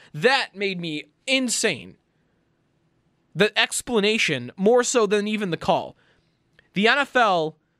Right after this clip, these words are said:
with their officiating, needs to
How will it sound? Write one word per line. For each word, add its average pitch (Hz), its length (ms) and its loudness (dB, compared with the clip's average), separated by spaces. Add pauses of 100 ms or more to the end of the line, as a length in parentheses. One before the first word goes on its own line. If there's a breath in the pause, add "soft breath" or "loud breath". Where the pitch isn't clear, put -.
with 165 120 -2
their 214 140 4
officiating, 208 720 -2 (320 soft breath)
needs 214 360 0
to 175 520 0